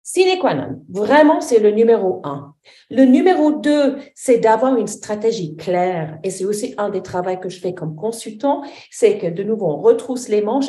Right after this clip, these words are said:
et on fait un état des lieux. On en est où ? On a plein d'idées, mais on a tous plein d'idées, des activités. On peut prendre des applis, on peut faire des cours, on peut,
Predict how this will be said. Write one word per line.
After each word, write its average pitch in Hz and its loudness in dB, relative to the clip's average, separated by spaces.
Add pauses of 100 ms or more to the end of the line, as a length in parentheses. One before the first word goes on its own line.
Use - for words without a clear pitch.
et 202 -8
on 196 -10
fait 277 -6
un 254 -2
état 254 -4
des 262 -2
lieux. 320 0 (340)
On 392 4
en 302 4
est 269 8
où ? 330 2 (200)
On 403 6
a 415 4
plein 370 2
d'idées, 349 0
mais 285 0
on 311 4
a 330 0 (180)
tous 349 -6
plein 311 0
d'idées, 277 -4 (240)
des 269 2
activités. 277 0
On 262 0
peut 269 -2
prendre 269 0
des 277 -2
applis, 277 -2
on 262 0
peut 277 0
faire 269 2
des 269 -2
cours, 277 0
on 277 2
peut, 277 -2